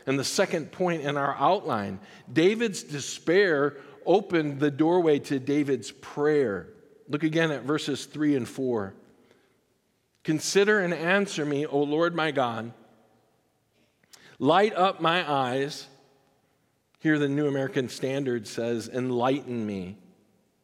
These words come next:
lest I sleep the sleep of death, lest my enemies say, 'I have prevailed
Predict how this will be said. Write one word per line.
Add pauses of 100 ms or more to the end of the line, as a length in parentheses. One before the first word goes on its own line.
(520)
lest
I
sleep (300)
the
sleep
of
death, (720)
lest
my
enemies
say,
'I
have
prevailed